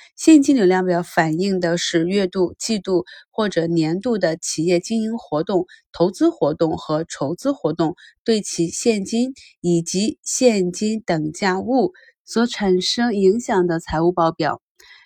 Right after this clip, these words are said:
现金流量表是原先财务状况变动表和财务流动状况表的一个替代物，它详细地描述了公司由经营啊、投资、筹资这些活动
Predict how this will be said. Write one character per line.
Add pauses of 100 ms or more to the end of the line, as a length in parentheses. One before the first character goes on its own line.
(120)
现
金
流
量
表
是
原
先
财
务
状
况
变
动
表 (320)
和
财
务
流
动
状
况
表
的
一
个
替
代
物， (380)
它
详
细
地
描
述
了
公
司 (260)
由
经
营
啊、
投
资、
筹
资
这
些
活
动